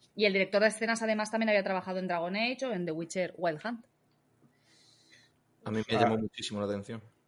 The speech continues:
Speaker 2: Este
Speaker 3: Sí, yo, pero a mí me pasa un poco como en otros títulos que veremos más adelante, es que, ok, me gusta, pero quería ver un poco más.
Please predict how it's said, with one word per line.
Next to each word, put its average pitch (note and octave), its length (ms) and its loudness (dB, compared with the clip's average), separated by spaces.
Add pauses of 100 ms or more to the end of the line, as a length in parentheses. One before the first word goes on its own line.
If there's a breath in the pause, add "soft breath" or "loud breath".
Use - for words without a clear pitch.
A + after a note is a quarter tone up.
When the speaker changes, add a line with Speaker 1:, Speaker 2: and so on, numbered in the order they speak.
(340)
Speaker 2:
Este B2+ 80 -12
Speaker 3:
Sí, C#3+ 320 2
yo, B2+ 160 2
pero C3 300 4
a C#3+ 80 0
mí C3+ 120 6
me D3+ 60 4
pasa F3 180 4
un D3 60 0
poco C3+ 200 6
como A#2 480 4
en B2+ 140 0
otros A#2+ 380 0 (360)
títulos B2 320 0
que B2 80 8
veremos G#2+ 180 6
más G#2 80 0
adelante, A2 240 2
es B2 80 0
que, A2 300 0 (580)
ok, C3 220 2 (240)
me B2 100 4
gusta, C3 380 4
pero A2+ 400 6 (240)
quería A#2+ 240 8
ver B2+ 140 6
un A2 120 2
poco A2+ 180 2
más. F#2 320 -2